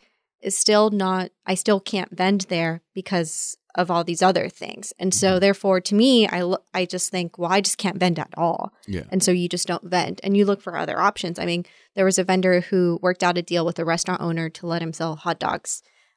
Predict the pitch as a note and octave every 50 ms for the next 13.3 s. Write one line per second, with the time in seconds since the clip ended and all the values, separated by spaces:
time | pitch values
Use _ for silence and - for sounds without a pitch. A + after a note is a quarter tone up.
0 | _ - E3 E3+ E3 D#3+ E3 D#3+ - - - _ _ - F3 E3+ F3 E3+ - F3
1 | D#3+ E3+ - - - - - - - - F#3 F#3 F3 F3 E3+ E3+ E3+ E3+ E3+ E3
2 | E3+ E3+ F3 F3+ F3 F3 E3+ E3 D#3+ F3+ E3+ E3 D#3 D#3 - E3+ E3 - - -
3 | - _ - F3+ E3+ E3+ E3 - E3+ - - E3+ E3 - F#3+ F3 E3+ D#3+ F3 -
4 | - F3 F3+ F3+ F3 E3+ - D#3 D#3+ D#3+ - - - - - F#3+ E3 - - F3+
5 | - - - G3 F3 - F#3 F3 E3 - - - - - - - - A3 A3 A3
6 | - F3+ D#3 - - - - - G#3 - _ _ _ _ _ _ _ _ _ _
7 | - G3 F3+ F3 E3+ E3 F3 - _ _ _ _ G#3 F#3+ F#3+ - _ _ _ _
8 | _ - G3+ G3 - - - A#3+ A3 - - _ - G3 G3 G3+ G3 F#3 F#3 F3+
9 | F3 E3+ G3+ A3 A3+ G#3 F#3+ F3 F#3+ F3+ F#3 F3 F3 F3 E3 - - E3 E3 -
10 | - - - F#3+ F3+ - G3 F#3 E3 F3 F3 E3+ E3 E3 - _ G3 F#3+ F#3 F3+
11 | F3 F3 F3 - - - - _ _ _ _ _ F#3 - - G3+ F3 E3 F3 E3
12 | - E3+ E3 D#3 D#3+ - - B3 C4 A3 F#3+ F#3+ E3 D#3+ - - - F#3+ E3+ E3+
13 | E3 F3 E3 - -